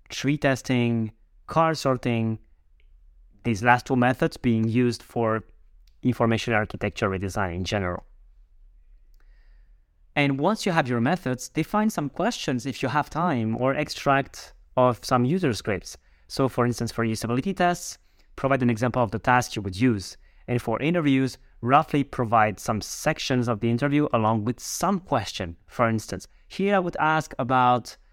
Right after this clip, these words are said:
uh, their day-to-day. Here I would ask about what do they know about our app or something like this. Or what frustrates them, what don't they understand? All of that. Mention as well the analysis techniques you will use.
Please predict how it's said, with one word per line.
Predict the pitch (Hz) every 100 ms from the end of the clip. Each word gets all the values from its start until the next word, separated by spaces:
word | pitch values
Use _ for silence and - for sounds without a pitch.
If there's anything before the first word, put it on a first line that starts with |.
| _ _
uh, | - 127 123 123 113
their | 127 117
day-to-day. | 139 151 160 165 107 - _ _
Here | - 147 175
I | 180
would | 175 -
ask | 156 156 151 - 139
about | 135 135 135 -
what | 127 131
do | 139
they | 135 131
know | 160 214 151 113
about | 120 120
our | 117 120
app | 156 127 -
or | 123 123
something | - 160 160
like | 117 104
this. | 117 95 - _ _ _ - - _ - _ _ _ _ _ _
Or | 127 123
what | 131 -
frustrates | 151 156 - 175 190
them, | - 117
what | 113 135 147
don't | 175 170
they | 156 147
understand? | 135 123 - 156 113 95 _ _ _ _ - - -
All | 120
of | 107
that. | 107 87 -
Mention | 127 147 214 - 233
as | 170 -
well | 139 135
the | 127
analysis | 123 139 180 180 -
techniques | 143 127 123 -
you | 107
will | 104
use. | 101 123 113 95 -